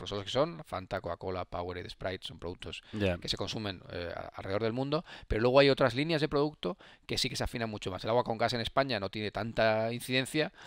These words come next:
Speaker 1: como la
Speaker 2: Como
Speaker 1: tienen en, en Alemania o en Francia o en otros países.
Speaker 2: Ya.
Speaker 1: Entonces, ahí es donde sí que hay unas estrategias muy diferentes en cuanto a cómo se comunica.
Speaker 2: Ya.
Speaker 1: Cierto que en algu-, incluso en algunas líneas de producto generalistas hay, hay matices en
Speaker 2: Ya.
Speaker 1: determinados países, pero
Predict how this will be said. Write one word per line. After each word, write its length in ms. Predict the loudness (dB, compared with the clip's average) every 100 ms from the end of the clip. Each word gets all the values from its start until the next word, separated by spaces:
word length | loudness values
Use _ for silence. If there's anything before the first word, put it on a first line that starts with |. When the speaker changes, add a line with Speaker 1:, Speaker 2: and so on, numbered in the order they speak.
| -4
Speaker 1:
como 180 | 0 2
la 60 |
Speaker 2:
Como 20 | 2
Speaker 1:
tienen 360 | 2 2 0
en, 300 | -4 -6 -8
en 560 | -8 -6 -8 -8 -10 -6
Alemania 580 | -2 2 4 4 4 2
o 40 |
en 80 | 4
Francia 500 | 2 2 2 4 4
o 60 |
en 80 | 2
otros 180 | -6 -6
países. 240 | -2 0
Speaker 2:
Ya. 140 | 0 0
Speaker 1:
Entonces, 220 | -2 2
ahí 160 | 2 2
es 40 |
donde 300 | 0 0 -2 -6 -16
sí 160 | -6 0
que 80 | 4
hay 100 | 4
unas 240 | 2 0
estrategias 680 | -4 -2 0 0 2 2 0 -12 -20 -18 -8
muy 300 | 0 4 6
diferentes 480 | 6 4 4 2
en 80 | 0
cuanto 180 | -2 -2
a 40 | -4
cómo 160 | -6
se 120 | -8
comunica. 420 | -10 -12 -14 -18 -14
Speaker 2:
Ya. 80 | 0
Speaker 1:
Cierto 240 | 2 4
que 100 | 4
en 80 | 2
algu-, 160 | 0 -6
incluso 240 | -8 -6
en 60 | -4
algunas 300 | -2 -2 -2
líneas 220 | -4 -2
de 80 | -2
producto 520 | 0 -2 0 0 0 -6 -20 -20 -8
generalistas 680 | 0 2 2 0 0 0 -2
hay, 240 | -2 -2 -2
hay 140 | -6 -4
matices 680 | -4 -2 -4 -4 -8 -10 -12
en 120 | -10
Speaker 2:
Ya. 20 |
Speaker 1:
determinados 320 | -4 -2 -4 -4
países, 300 | -6 -6 -8
pero 300 | -4 -4